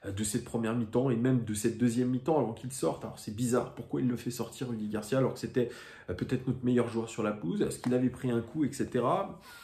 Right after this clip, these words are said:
Ce pénalty non sifflé, peut-être que ça le mettait en difficulté mentalement, j'en sais rien.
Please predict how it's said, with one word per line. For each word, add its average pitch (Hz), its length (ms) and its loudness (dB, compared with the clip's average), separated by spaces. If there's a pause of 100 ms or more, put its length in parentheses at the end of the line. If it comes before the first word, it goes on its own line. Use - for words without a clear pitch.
(460)
Ce - 160 -2
pénalty 143 420 4
non 139 160 0
sifflé, 143 400 4
peut-être 139 340 0
que 135 100 -2
ça 131 140 2
le 131 60 4
mettait 135 460 6
en 135 240 4
difficulté 139 640 0
mentalement, 147 640 4
j'en 160 160 2
sais 160 180 0
rien. 135 320 2